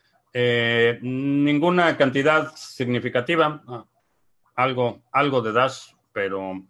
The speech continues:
no mucho. Ah, que Tron logre dominar en su sector. Eh, no lo creo. Eh, para mí, Tron es puro marketing, no tiene nada de sustancia.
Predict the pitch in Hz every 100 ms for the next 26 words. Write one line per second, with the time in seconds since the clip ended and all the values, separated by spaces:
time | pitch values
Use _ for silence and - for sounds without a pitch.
0 | _ _ _ _ 113 113 117 113 110 104
1 | _ _ _ _ 113 107 104 101 98 98
2 | _ _ _ _ - 101 - 120 123 127
3 | 127 127 127 120 107 110 127 123 110 104
4 | 101 - 175 202 247 _ - 120 117 117
5 | 113 110 107 107 _ 127 165 202 196 185
6 | 202 165 151 _ 113 107 101 _ 120 120
7 | 131 160 160 131 - 135 143 131 120 -
8 | _ _ 123 120 123 135 120 110 107 107
9 | 110 113 113 104 107 110 98 92 98 -
10 | 117 110 110